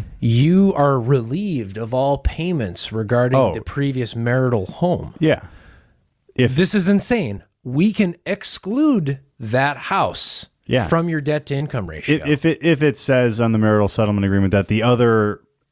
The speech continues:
Speaker 2: soon-to-be ex-spouse is taking
Speaker 1: Yes.
Speaker 2: over sole responsibility for that house and, and the mortgage payments. Yeah.
Speaker 1: Yes.
Speaker 2: So it's like, even if it shows up on the credit report
Speaker 1: And it did.
Speaker 2: Yeah, we can just be like, "Meh,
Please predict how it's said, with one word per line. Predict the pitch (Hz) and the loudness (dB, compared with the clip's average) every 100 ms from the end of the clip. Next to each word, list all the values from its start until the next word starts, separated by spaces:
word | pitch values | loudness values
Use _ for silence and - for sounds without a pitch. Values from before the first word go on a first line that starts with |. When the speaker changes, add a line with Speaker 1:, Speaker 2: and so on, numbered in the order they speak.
| - | -12
Speaker 2:
soon-to-be | - 127 117 107 113 | -2 2 4 2 0
ex-spouse | 110 113 - 113 107 110 - | -2 -4 -2 0 2 0 0
is | 110 98 | -4 -2
taking | 113 107 120 | 0 0 0
Speaker 1:
Yes. | 110 | 0
Speaker 2:
over | 101 98 | 0 -2
sole | - 117 107 | -2 2 2
responsibility | 101 98 - 101 95 98 98 95 92 | 2 -2 0 0 -2 0 2 4 2
for | - 98 | 0 0
that | 92 90 | 2 -2
house | 90 95 92 90 | -2 -2 0 0
and, | 101 90 | -2 -2
and | 95 92 | 0 0
the | 87 | 2
mortgage | 87 90 92 82 - | 2 2 2 -2 -6
payments. | 87 73 73 - | -6 -6 -8 0
Yeah. | 135 | 0
Speaker 1:
Yes. | 95 - | 0 -4
Speaker 2:
So | 110 | -6
it's | - | 0
like, | 120 | -2
even | 110 151 196 | 2 0 0
if | 196 | -2
it | 165 | -2
shows | 170 151 | -2 -2
up | 151 | -2
on | 156 | -2
the | 131 | -2
credit | 170 185 | -2 0
report | 113 - 110 110 | -2 2 2 4
Speaker 1:
And | 226 | 2
it | 226 | 0
did. | 139 285 294 - | 0 0 0 -2
Speaker 2:
Yeah, | 165 151 | 0 0
we | 117 | 0
can | 180 | -2
just | 165 | 0
be | 170 | 2
like, | 165 160 - | 2 0 -4
"Meh, | 131 147 | -2 -2